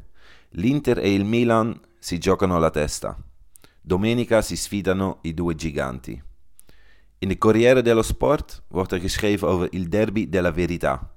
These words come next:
de derby van de waarheid. En over het voordeel van Inter, dat alleen nog maar Serie A speelt. I nerazzurri hanno un grande vantaggio.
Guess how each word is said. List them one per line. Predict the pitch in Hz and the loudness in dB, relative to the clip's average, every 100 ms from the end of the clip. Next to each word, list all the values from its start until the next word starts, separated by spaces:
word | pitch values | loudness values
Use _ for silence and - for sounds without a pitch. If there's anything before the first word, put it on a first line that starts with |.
| - - - - | -20 -20 -20 -10
de | 82 | -6
derby | 80 95 87 92 - | 2 2 2 -2 -4
van | 90 85 | -2 0
de | |
waarheid. | 80 76 69 67 60 - _ _ _ - _ _ _ _ _ | 0 0 -2 -6 -8 -16 _ _ _ -20 _ _ _ _ _
En | 135 151 | 2 4
over | 120 98 | 4 2
het | - | 0
voordeel | 107 104 95 | 2 2 2
van | 101 | 0
Inter, | - 151 - - - - - | 0 -2 -2 -6 -10 -20 -6
dat | 82 82 | -2 0
alleen | 95 101 | 2 2
nog | 101 | 0
maar | 98 92 | -2 -2
Serie | - 90 73 | -2 -4 0
A | 107 | 0
speelt. | 101 - 62 52 - - - _ _ _ _ _ | 0 -4 -6 -6 -12 -20 -20 _ _ _ _ _
I | 92 | -4
nerazzurri | 98 107 104 101 139 139 135 - | 0 4 2 2 2 2 0 -2
hanno | 98 101 | -2 0
un | 92 | 0
grande | 95 104 95 | 0 0 0
vantaggio. | 95 90 76 69 65 62 | -2 0 -2 -2 -6 -8